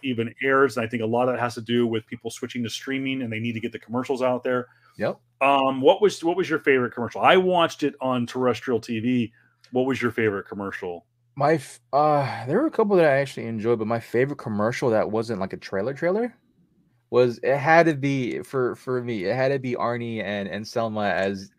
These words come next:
Speaker 2: as Zeus and Hera, because it would, like, like, "Oh, we're gonna retire." Where? The fucking Palm Springs. <laughs>
Speaker 1: There were not one,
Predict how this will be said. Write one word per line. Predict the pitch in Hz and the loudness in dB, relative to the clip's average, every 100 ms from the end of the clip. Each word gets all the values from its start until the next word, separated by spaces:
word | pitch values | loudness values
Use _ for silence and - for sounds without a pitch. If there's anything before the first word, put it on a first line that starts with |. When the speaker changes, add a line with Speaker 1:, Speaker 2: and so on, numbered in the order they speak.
| - | -2
Speaker 2:
as | 107 | -2
Zeus | 107 101 110 135 127 | -2 -4 0 2 2
and | 110 | -2
Hera, | 113 110 117 135 156 _ - - | 2 2 2 0 -4 _ -20 -2
because | - 180 190 | -2 4 6
it | 214 | 6
would, | 226 208 | 4 4
like, | 202 214 196 - - | 8 8 6 -16 -6
like, | 190 - | -6 -2
"Oh, | 226 254 | 2 6
we're | |
gonna | 240 220 | 6 6
retire." | 196 226 202 147 | 6 4 6 4
Where? | 208 285 202 _ _ | 4 4 2 _ _
The | 370 | -4
fucking | 370 - 381 330 330 | 0 2 2 2 2
Palm | 320 320 | 4 4
Springs. | 330 - 381 - 180 190 - - | 2 4 6 6 2 0 -4 -12
<laughs> | _ _ _ _ | _ _ _ _
Speaker 1:
There | - 208 | 8 8
were | 185 185 | 8 4
not | 160 165 175 156 | 4 2 2 -2
one, | 175 165 110 | 0 0 0